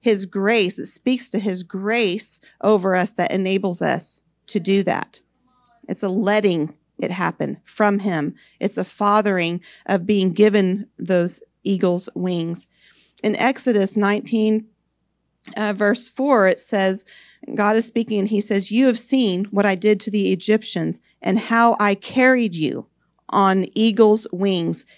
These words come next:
and brought you to myself." And this was God speaking about how he rescued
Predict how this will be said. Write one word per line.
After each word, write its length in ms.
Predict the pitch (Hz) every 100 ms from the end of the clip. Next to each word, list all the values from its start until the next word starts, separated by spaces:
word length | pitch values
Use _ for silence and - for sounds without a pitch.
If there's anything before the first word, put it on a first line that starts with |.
| _ -
and 200 | 185 180
brought 360 | 190 196 208
you 240 | 175 180 175
to 160 | -
myself." 720 | 180 170 175 - 165 - 508 587 622 622 554 453 _ _ _ _ _ _ _ -
And 140 | 202
this 160 | 220 -
was 160 | 202
God 260 | 202 214 226
speaking 480 | - - 294 277 220
about 280 | 196 185 190
how 200 | 196 202
he 160 | 202
rescued 880 | 196 185 233 285 - 269 262 247